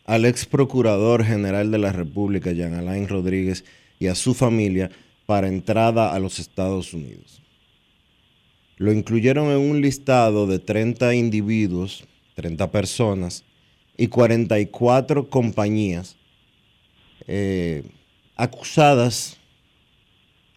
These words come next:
o que Estados Unidos, no acusadas, olvídense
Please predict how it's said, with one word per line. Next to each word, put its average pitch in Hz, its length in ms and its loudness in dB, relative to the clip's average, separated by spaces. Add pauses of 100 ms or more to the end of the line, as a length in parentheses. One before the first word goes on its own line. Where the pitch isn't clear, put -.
(160)
o 107 180 -2
que 98 300 0
Estados 139 560 0
Unidos, 104 420 0
no 139 140 -4
acusadas, 95 600 -4
olvídense 151 540 0